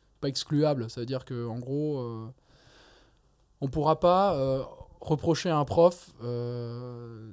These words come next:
de, de vous demander de, de savoir localiser, je sais pas moi, l'hypophyse sur une I R M.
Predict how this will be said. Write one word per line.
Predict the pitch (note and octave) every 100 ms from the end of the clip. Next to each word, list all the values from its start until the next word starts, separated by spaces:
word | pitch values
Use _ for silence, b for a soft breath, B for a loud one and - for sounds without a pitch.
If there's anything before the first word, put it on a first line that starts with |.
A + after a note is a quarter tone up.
| A2+
de, | A#2 A2+ A2+ A2 A2 G#2+ G#2 G2+ D#2+ - _ C3+
de | B2+
vous | B2
demander | C3 C3 C3+ D#3
de, | D3 A#2+ A#2 A2+ A2+ A2 A2 G2+ A2
de | A2+
savoir | - B2+ C3
localiser, | C3+ B2 B2+ B2 B2+ C#3+
je | A#2+
sais | -
pas | C3
moi, | C3 A2+
l'hypophyse | G#2+ A2+ B2+ A#2 D#3 C#3
sur | C3 A#2+
une |
I | A#2+ A#2
R |
M. | C#3 D3